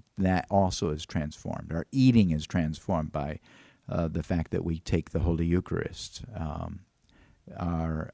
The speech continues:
um, when we get sick, we have a sacrament that strengthens us to, to bear up under the illness and sometimes bring healing, but certainly to help us, um, grow closer to God in the midst of suffering.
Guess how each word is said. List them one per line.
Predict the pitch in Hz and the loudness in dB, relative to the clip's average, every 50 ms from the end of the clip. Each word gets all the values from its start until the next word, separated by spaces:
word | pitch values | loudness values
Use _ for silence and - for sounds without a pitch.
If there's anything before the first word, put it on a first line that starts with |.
| - - | -12 -8
um, | - 82 80 78 80 76 80 - | -6 -4 -4 -4 -4 -6 -6 -2
when | - 95 90 87 | 2 2 4 4
we | 87 87 | 4 4
get | 85 95 87 - | 4 4 4 4
sick, | - - - 135 120 - - | 0 2 4 4 4 4 2
we | 80 90 85 | 0 0 0
have | 80 73 - | 0 -2 -4
a | |
sacrament | 80 - - 98 92 90 - 92 87 85 87 82 - - | -4 -2 0 0 0 0 0 2 2 4 2 2 0 -2
that | 92 80 - | -4 -4 -4
strengthens | - - - - 113 110 107 - - 80 78 76 | -6 -2 4 4 6 6 4 2 0 0 0 0
us | 80 73 73 - - | -2 -4 -4 -8 -6
to, | - 82 76 82 - - - - _ | -6 -6 -6 -8 -14 -18 -20 -20 _
to | - 92 | -6 -6
bear | 82 78 80 101 101 101 104 104 | -2 4 6 6 6 8 6 6
up | 101 101 - - | 4 2 2 0
under | 92 90 87 90 | 0 2 0 0
the | 80 90 87 87 | 2 2 4 4
illness | 90 92 90 85 78 73 69 - - | 4 4 2 2 0 -2 -2 -4 -4
and | 78 76 | -4 -4
sometimes | - 85 82 82 - 85 80 80 78 78 | -2 -2 -2 -2 0 0 0 0 0 -2
bring | - _ - - 82 82 | -6 _ -4 -2 -2 -2
healing, | 78 80 110 110 107 95 78 73 76 76 - - - - - - _ | 0 4 4 6 6 4 2 0 -2 -6 -8 -14 -20 -20 -20 -16 _
but | - 82 - | -8 -6 0
certainly | - 95 90 - 92 87 82 82 80 80 80 98 - _ | 4 4 4 4 2 0 0 0 0 0 -2 -4 -8 _
to | - 80 | -4 -4
help | 73 80 98 101 95 - - | 0 4 4 4 4 2 -2
us, | 65 58 - - - - - - - | -4 -4 -4 -8 -12 -14 -14 -10 -6
um, | 87 82 76 - | -4 -4 -4 -4
grow | - - 78 76 | -2 -2 -2 -2
closer | - - 87 78 - - 80 78 | 0 0 0 0 0 -4 -6 -4
to | 73 73 | -4 -4
God | - 82 78 76 73 - | -4 -4 -4 -4 -2 0
in | 82 85 87 | 0 2 2
the | 82 | 2
midst | 80 80 76 - - - | 2 2 0 -2 -4 -10
of | - - | -10 -6
suffering. | - - - - - - - - | -6 -6 -6 -6 -6 -6 -8 -8